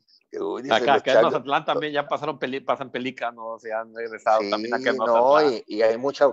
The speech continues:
Speaker 1: hay mucha gaviota en la, aparte de en la noche, <laughs> hay mucha gaviota en la
Speaker 2: <laughs> Mucho
Speaker 1: mañana.
Speaker 2: gavi-, hay mucho gaviotón también.
Speaker 1: Hay mucha gaviotón.
Speaker 2: Gaviot-, gaviotón.
Speaker 1: Eh,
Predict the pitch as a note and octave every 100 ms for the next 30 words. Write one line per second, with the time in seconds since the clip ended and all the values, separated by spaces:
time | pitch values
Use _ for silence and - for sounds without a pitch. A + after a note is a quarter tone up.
0 | - F#2+ A#2+ - C#3+ A2 G#2 A#2 - C3+
1 | A#2+ F#2+ - _ _ _ _ - - A#2
2 | A#2+ D#3 A#2+ F#2 A2+ - B2+ B2+ C#3 -
3 | A#2 A#2 B2 E3+ B2+ B2 B2+ - E3+ D#3+
4 | C3 B2+ B2+ B2+ B2 A#2 G#2+ - E3 -
5 | D5+ C#3 D3 D3+ D3+ B2+ A2+ C#3+ C3+ B2+
6 | A#2+ A#2+ G#2+ - D3+ F#3 F3 E3 C#3 C3+
7 | C3 A2 A#2 B2+ B2 A#2+ A2+ F#2+ B2 A#2
8 | A2+ G#2+ - G2+ D#2+ - _ _ - F2+
9 | F#2+ A#2+